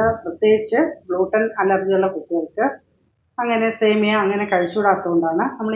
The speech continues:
ഇങ്ങനെ തയ്യാറാക്കി വെക്കുന്നത്. എപ്പോൾ വേണമെങ്കിലും നമുക്ക് പായസം തയ്യാറാക്കാം. ചെറുതായിട്ട് പൊടിച്ചെടുത്താൽ തീരെ പൊടിഞ്ഞ് പൊടിയായി പോകരുത്, റവയുടെ പരുവത്തിൽ വേണം പൊടിച്ചെടുക്കേണ്ടത്. രണ്ടും ഒരേ അളവിൽ പൊടിച്ചെടുക്കാം. രണ്ടും തനിയെ തനിയെ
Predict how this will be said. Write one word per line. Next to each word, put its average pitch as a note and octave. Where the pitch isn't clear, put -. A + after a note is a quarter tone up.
ഇങ്ങനെ A3
തയ്യാറാക്കി D#3+
വെക്കുന്നത്. D3+
എപ്പോൾ A#3+
വേണമെങ്കിലും F3
നമുക്ക് F#3+
പായസം E3
തയ്യാറാക്കാം. E3
ചെറുതായിട്ട് G#3
പൊടിച്ചെടുത്താൽ F3
തീരെ B3+
പൊടിഞ്ഞ് G3
പൊടിയായി G3
പോകരുത്, E3
റവയുടെ G#3
പരുവത്തിൽ F3
വേണം E3
പൊടിച്ചെടുക്കേണ്ടത്. D#3+
രണ്ടും A#3
ഒരേ G3+
അളവിൽ F3
പൊടിച്ചെടുക്കാം. F3
രണ്ടും G3
തനിയെ G3+
തനിയെ G3